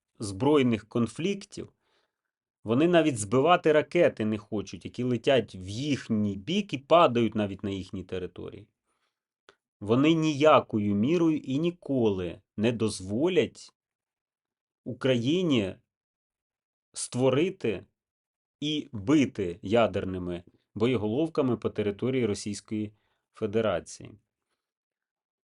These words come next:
І не тому, що вони бояться, що Російська Федерація почне гатити по їх територіях. Цього теж не буде. Вони просто не хочуть мати біля своїх кордонів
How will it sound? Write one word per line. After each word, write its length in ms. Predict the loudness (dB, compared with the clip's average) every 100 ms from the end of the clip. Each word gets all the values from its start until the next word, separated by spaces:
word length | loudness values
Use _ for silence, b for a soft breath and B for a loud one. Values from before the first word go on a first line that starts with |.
| _ _ _ _ _ _ 0
І 80 |
не 120 | 4 6
тому, 380 | 6 6 4
що 540 | 2 0 4 4 4 -4 -4
вони 240 | 0 0
бояться, 520 | 2 6 6 6 0
що 180 | -4 -2
Російська 460 | -2 -2 -4 -2 0
Федерація 560 | 0 2 2 4 0
почне 380 | 0 -2 -2 -2
гатити 440 | -2 -2 -2 -2 -2
по 160 | -2
їх 240 | -2 -2 -4
територіях. 680 | -6 -6 -8 -10 -10 -12 -4
Цього 260 | 0 0
теж 320 | 2 2 2
не 120 | -2 -4
буде. 400 | -6 -10 -12 -18 _ _ _ _ _ _ -8
Вони 180 | -4 -2
просто 320 | -2 -2 0
не 120 | 0
хочуть 600 | 2 0 0 -4 -10 -10 -4
мати 380 | 0 0 0
біля 300 | -4 0 0
своїх 300 | 0 -2 -4
кордонів 680 | -4 -6 -2 0 0 0